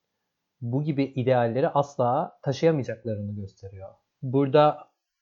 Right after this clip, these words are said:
aynı zamanda kategorize etmeyle ve işte, e, daha yüksek bir, e, otorite tarafından verilen öz-, e, ne derler? Verilen, e, izinle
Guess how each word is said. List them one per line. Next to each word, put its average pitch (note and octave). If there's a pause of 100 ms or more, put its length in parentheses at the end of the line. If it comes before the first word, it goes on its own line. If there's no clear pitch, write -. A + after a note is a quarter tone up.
(380)
aynı C3+
zamanda C#3
kategorize B2+ (160)
etmeyle A#2
ve A#2+
işte, - (1080)
e, A#2 (360)
daha C3
yüksek B2+ (280)
bir, A2+ (340)
e, A#2+
otorite B2+
tarafından A2 (400)
verilen A2+
öz-, B2+ (240)
e, A2 (760)
ne A#2+
derler? G#2+
Verilen, A#2+ (1040)
e, A2
izinle C3+